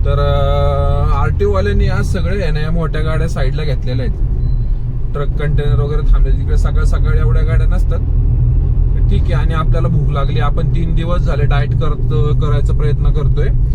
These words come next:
डाएटिंग. आपण संध्याकाळचं जेवण बंद केलंय, संध्याकाळी फक्त मी एक काकडी आणि सूप घेतोय. तीन दिवस झाले, आता मला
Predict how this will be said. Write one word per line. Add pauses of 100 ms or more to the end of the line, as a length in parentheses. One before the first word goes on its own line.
(420)
डाएटिंग.
आपण
संध्याकाळचं
जेवण
बंद
केलंय, (600)
संध्याकाळी
फक्त
मी
एक (360)
काकडी
आणि
सूप (200)
घेतोय. (1120)
तीन
दिवस
झाले,
आता
मला